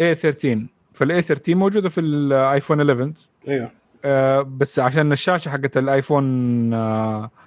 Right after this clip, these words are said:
Speaker 1: ال، ال اس اي، آه، resolution حقها أقل، فاحتمال بتتنفس بطريقة أفضل شوية، فيعتبر جدًا سريع. كان مقارنة بالسكس أنا حقي كان جدًا سريع ال،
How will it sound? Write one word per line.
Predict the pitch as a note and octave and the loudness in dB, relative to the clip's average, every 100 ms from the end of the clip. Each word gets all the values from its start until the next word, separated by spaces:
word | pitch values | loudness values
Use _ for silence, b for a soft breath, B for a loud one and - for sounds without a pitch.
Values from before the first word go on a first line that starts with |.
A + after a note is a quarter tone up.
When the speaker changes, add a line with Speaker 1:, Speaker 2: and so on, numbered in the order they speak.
| b - | b -2
Speaker 1:
ال، | A#2 A#2 A2+ | 0 2 2
ال | B2+ A#2+ | 2 2
اس | B2+ - | -2 -2
اي، | E3 D3 - _ - | 0 0 -2 _ -2
آه، | B2 A#2 A#2 | 2 4 2
resolution | A#2 B2 D3+ C#3+ C#3+ | 2 0 0 -2 -2
حقها | D3 B2+ | 0 2
أقل، | C#3+ E3 | 0 -2
فاحتمال | C#3 - D3 C#3+ C#3+ C#3 | -4 -4 -2 0 0 0
بتتنفس | B2+ B2 - D3+ - B2 B2 | -2 -6 -2 -2 -2 -4 -4
بطريقة | A#2 C#3 - C#3+ | -2 -2 0 0
أفضل | D#3+ C#3 B2+ | 0 0 -2
شوية، | A2+ C3 B2+ B2 F3 - b _ | 0 0 2 2 0 -4 b _
فيعتبر | C3 B2 B2 A#2+ B2 B2 A#2+ D3+ C#3+ | 0 2 2 2 -2 -8 -8 -6 -6
جدًا | D3+ C#3+ C3 | -6 -4 -4
سريع. | C#3 C3 G#2+ | 0 0 0
كان | - B2 B2 C3 B2 F2+ | 0 0 0 -4 -8 -10
مقارنة | B2+ - C3+ B2+ A#2+ | -8 -2 0 0 -2
بالسكس | A2+ C3+ - | -2 -6 -6
أنا | A#2 | -6
حقي | A#2 A2+ | -6 -4
كان | A#2 | -4
جدًا | A2+ B2 A#2 | -2 -4 -4
سريع | G#2+ A#2 G2+ | -2 0 -2
ال، | G2+ G2+ | -2 -6